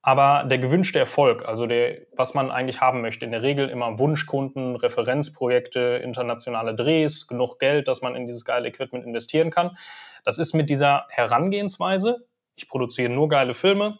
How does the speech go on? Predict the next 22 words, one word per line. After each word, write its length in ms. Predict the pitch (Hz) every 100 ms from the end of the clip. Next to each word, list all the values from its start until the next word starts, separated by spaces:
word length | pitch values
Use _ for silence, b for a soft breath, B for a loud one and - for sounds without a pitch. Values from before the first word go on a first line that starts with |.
| _
und 140 | 131
ich 100 | 123
habe 100 | -
das 120 | -
teure 240 | - 135 127
Equipment, 440 | 120 175 185 196 B B _
ist 440 | 151 151 - -
nicht 280 | 131 160 -
garantiert. 840 | 147 139 131 127 170 143 - - _ _ _ _ _ _
Natürlich 300 | 120 180 147
ist 80 | 117
es 80 | 110
nicht 160 | 117
garantiert. 560 | 120 113 110 110 127 156 B B B B _
Ähm, 460 | 131 135 139 143 _
und 240 | - 170 185
es 140 | -
ist 80 | 151
auch 160 | 135 -
nicht 180 | 151
schnell 480 | - - 127 156 165 _
erreichbar 720 | 120 120 156 - 214 226 -